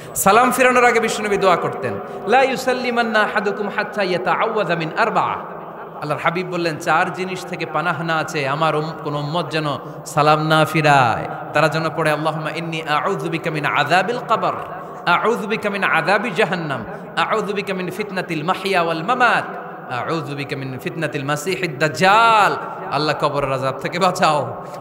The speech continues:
আল্লাহ জাহান্নামের আগুন থেকে বাঁচাও, আল্লাহ জীবন মরণের ফিতনা থেকে বাঁচাও, আল্লাহ দাজ্জালের ফিতনা থেকে বাঁচাও। চিল্লায় পড়েন, "আমিন।" সালাম ফিরানোর আগে এই দোয়াগুলো করবে।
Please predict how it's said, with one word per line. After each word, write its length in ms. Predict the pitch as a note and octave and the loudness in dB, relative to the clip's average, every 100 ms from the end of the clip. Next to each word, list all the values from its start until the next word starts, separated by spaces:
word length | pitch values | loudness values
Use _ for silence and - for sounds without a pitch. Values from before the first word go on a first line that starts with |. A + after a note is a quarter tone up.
| - | -4
আল্লাহ 200 | D3 E3+ | 2 2
জাহান্নামের 480 | D#3+ E3+ F3+ F#3 F#3 | 2 0 0 0 0
আগুন 260 | F3+ F#3 | 0 -4
থেকে 220 | F3+ F#3+ | -6 -6
বাঁচাও, 640 | F#3+ F#3+ G#3+ G3 F3+ B2+ - - - | -4 -2 0 2 2 -2 -10 -12 -6
আল্লাহ 200 | D3 E3 | 0 0
জীবন 320 | B2+ F3+ F3+ | 0 -2 -2
মরণের 400 | F3 E3 D3+ D3 | -2 -2 -2 -4
ফিতনা 340 | C3 G3 F#3 E3 | -4 -6 -6 -6
থেকে 240 | E3 D3 | -6 -6
বাঁচাও, 460 | C3+ C3 D3+ D#3 A#2 - - - | -4 -2 0 0 -2 -8 -14 -8
আল্লাহ 240 | D3 D3 A#2+ | -4 -2 0
দাজ্জালের 500 | E3+ C3+ F3 D#3 - | 0 2 2 2 0
ফিতনা 300 | G3 - D3+ | -4 -4 -4
থেকে 220 | D3+ C3+ | -4 -2
বাঁচাও। 380 | C3+ C#3 B2 A#2 | 0 2 0 0
চিল্লায় 300 | D3 C3+ B2 | 0 0 2
পড়েন, 240 | B2 A2+ | 0 2
"আমিন।" 460 | A#2+ F3+ G3+ D#3 G2+ - - - - - - - - - - - - - - - - | 4 6 6 6 4 0 -2 -2 0 0 0 0 -2 -4 -8 -10 -12 -12 -14 -14 -4
সালাম 280 | D#3 E3+ E3+ | 2 4 4
ফিরানোর 280 | F3 F3+ | 4 6
আগে 160 | F3 E3+ | 6 6
এই 60 | D#3 | 6
দোয়াগুলো 340 | D#3 C#3+ C#3 | 4 2 -2
করবে। 480 | C3+ - - - | -4 -6 -8 -10